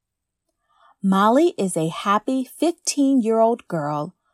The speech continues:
who comes from a small town in the United States. There is not much to do in this small town. There is not even a bus to take her to different places to explore.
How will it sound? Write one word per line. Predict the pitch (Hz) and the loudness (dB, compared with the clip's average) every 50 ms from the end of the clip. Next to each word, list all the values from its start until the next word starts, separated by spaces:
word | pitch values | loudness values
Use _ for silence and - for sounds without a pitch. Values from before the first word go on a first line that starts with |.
| _ _ _ _ _ _ | _ _ _ _ _ _
who | - 302 | -2 -2
comes | 302 - 269 285 285 285 277 - | -2 0 0 0 2 0 0 0
from | - 214 190 196 | -2 -2 -2 -2
a | 190 | -2
small | - - - 214 233 269 294 320 330 | -4 -4 -2 0 2 2 2 2 2
town | 320 - - 190 180 180 175 170 175 175 - - | -2 -4 -6 -4 -2 -2 0 -2 -2 -4 -6 -6
in | - 208 190 | -4 -4 -2
the | 180 185 | 0 -2
United | 175 175 180 175 165 147 151 156 156 160 180 | -2 -2 -2 -4 -4 -4 -6 -6 -6 -8 -8
States. | - - - - 131 135 131 - - - - - _ _ _ _ _ _ _ _ _ _ _ _ _ _ _ _ _ _ _ _ _ _ _ _ _ _ _ _ _ _ | -10 -12 -10 -10 -10 -12 -12 -14 -14 -16 -16 -18 _ _ _ _ _ _ _ _ _ _ _ _ _ _ _ _ _ _ _ _ _ _ _ _ _ _ _ _ _ _
There | - 175 202 202 202 202 | -6 -2 0 2 2 2
is | 190 175 165 | 0 0 0
not | 180 196 220 247 - | 0 0 0 0 0
much | 190 190 190 - - - | 0 -2 -2 -2 -6 -8
to | - - 180 | -6 -6 -6
do | 156 - 170 185 220 214 185 | -4 -2 0 0 0 0 -2
in | - 165 165 | -2 -4 -4
this | 156 160 151 - - | -4 -4 -4 -6 -6
small | - 180 165 156 151 151 | -6 -6 -4 -4 -6 -6
town. | - - 147 139 135 139 147 175 208 220 _ _ _ _ _ _ _ _ _ _ _ _ _ _ _ _ _ _ _ - | -8 -12 -10 -8 -8 -6 -6 -8 -10 -12 _ _ _ _ _ _ _ _ _ _ _ _ _ _ _ _ _ _ _ -2
There | 214 226 247 262 | 2 4 4 4
is | 254 233 | 4 4
not | 254 262 269 285 277 - | 4 2 2 2 0 -2
even | 269 269 262 262 | -4 -2 0 0
a | 262 254 220 _ | 0 0 -2 _
bus | - 254 269 269 254 - - | 0 0 0 0 -2 -6 -8
to | - - 247 | -8 -6 -6
take | - - 226 240 254 247 - | -6 -6 -4 -4 -4 -4 -2
her | 240 208 208 | -2 -2 -2
to | - 220 | -2 -6
different | 185 202 196 - - 127 123 | -6 -6 -6 -6 -6 -10 -10
places | - - 226 226 254 240 - 185 175 - - | -8 -6 -6 -6 -4 -4 -4 -6 -6 -6 -8
to | - - 196 | -10 -8 -8
explore. | 202 202 - - - - 220 247 254 208 165 147 156 160 | -8 -10 -10 -14 -10 -6 -4 -4 -2 -2 -4 -6 -8 -12